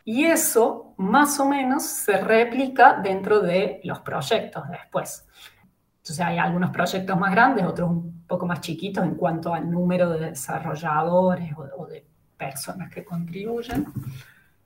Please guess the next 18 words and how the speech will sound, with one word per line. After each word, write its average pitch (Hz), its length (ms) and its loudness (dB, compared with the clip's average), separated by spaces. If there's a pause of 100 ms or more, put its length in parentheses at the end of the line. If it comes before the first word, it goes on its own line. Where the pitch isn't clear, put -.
(280)
Y 202 360 -2 (640)
en 190 320 -2
gras 285 420 6
particularmente 262 1200 0
la - 80 0
estructura 185 920 0
es, 202 500 -4 (920)
o 185 40 -4
sea, 175 200 2
el 170 200 -2
proyecto 202 640 2
está 208 280 2
como 180 200 0
de 175 60 2
algún 175 300 0
modo 208 200 2
conducido 208 1200 0 (600)
por 226 500 4